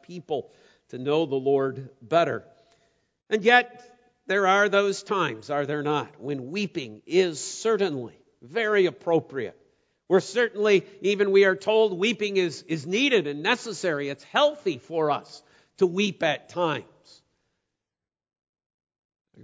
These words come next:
can recall that there was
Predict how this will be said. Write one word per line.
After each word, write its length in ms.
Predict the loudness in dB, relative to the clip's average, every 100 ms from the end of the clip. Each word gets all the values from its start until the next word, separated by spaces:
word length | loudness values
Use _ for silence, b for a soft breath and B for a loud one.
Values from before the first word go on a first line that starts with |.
| -20
can 180 | -8 -6
recall 540 | -6 -8 -2 2 2 2
that 600 | 0 -2 -4 -14 _ _ -10
there 180 | -6
was 460 | -2 -4 -4 -14 -20